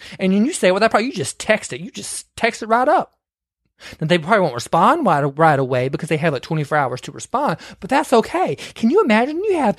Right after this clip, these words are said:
you know, access seven days a week to someone via text who can sit there and help you? That's, that's pretty cool.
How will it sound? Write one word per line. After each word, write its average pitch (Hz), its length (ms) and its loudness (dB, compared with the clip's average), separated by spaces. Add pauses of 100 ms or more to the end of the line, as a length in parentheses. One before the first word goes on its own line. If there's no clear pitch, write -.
(200)
you 302 160 -6
know, 175 280 2
access 208 480 -2 (120)
seven 277 360 2
days 233 200 4
a 240 60 2
week 339 400 0 (480)
to 262 140 0
someone 254 320 4
via 254 180 0
text - 640 -6 (400)
who - 100 -6
can 277 140 0
sit 285 180 -4
there 269 160 2
and 269 80 0
help 339 340 -4
you? - 200 -18 (1040)
That's, - 280 -4
that's 392 180 -2
pretty 403 280 2
cool. - 560 0